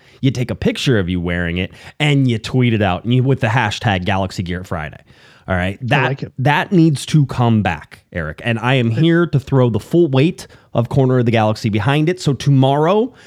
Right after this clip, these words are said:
Speaker 1: you wear Galaxy gear. That is how it works. Friday. You're listening on Friday. Hopefully you're listening in the morning. You know, like, you're still in bed with your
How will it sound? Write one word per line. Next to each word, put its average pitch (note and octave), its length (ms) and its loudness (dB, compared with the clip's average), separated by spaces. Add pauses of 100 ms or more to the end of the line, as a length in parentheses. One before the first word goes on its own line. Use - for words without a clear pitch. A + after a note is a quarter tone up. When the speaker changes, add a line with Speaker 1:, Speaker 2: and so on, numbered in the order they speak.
(160)
Speaker 1:
you C3+ 160 0
wear B2 240 0
Galaxy G#2 420 -2
gear. D#2 240 -12 (120)
That G2+ 180 -2
is A2+ 80 -4
how G#2+ 200 2
it - 60 -4
works. G2+ 240 -6
Friday. A2 280 0
You're D3+ 140 2
listening F#3+ 380 2
on B2+ 120 0
Friday. B2 260 -2
Hopefully G3 360 -2
you're D#3+ 100 2
listening C#3 300 0
in G#2+ 40 0
the G#2 60 0
morning. G#2+ 400 -2
You B2 80 2
know, G2+ 260 0
like, G#2 220 -4
you're G#2 80 -2
still A#2 240 -2
in G2+ 60 0
bed G#2 200 -2
with G#2+ 140 -2
your A2 240 0